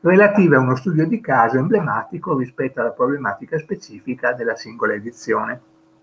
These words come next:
Quest'anno, dopo le puntate dedicate a singole tipologie di fonti, proponiamo un laboratorio su due esempi, Cile e Argentina,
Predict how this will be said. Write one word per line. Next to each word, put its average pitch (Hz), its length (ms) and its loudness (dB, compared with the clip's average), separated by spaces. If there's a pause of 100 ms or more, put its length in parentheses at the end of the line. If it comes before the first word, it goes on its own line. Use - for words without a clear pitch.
(760)
Quest'anno, 143 640 2
dopo 147 260 0
le 117 100 0
puntate 127 500 0
dedicate 117 520 -2
a - 40 -6
singole 117 320 -4
tipologie 147 460 2
di 233 100 -2
fonti, - 400 -6
proponiamo 156 540 0
un 123 60 0
laboratorio 139 680 4
su 143 160 0
due 170 220 6
esempi, 131 680 0
Cile 127 380 -2
e 120 80 -4
Argentina, 120 760 -4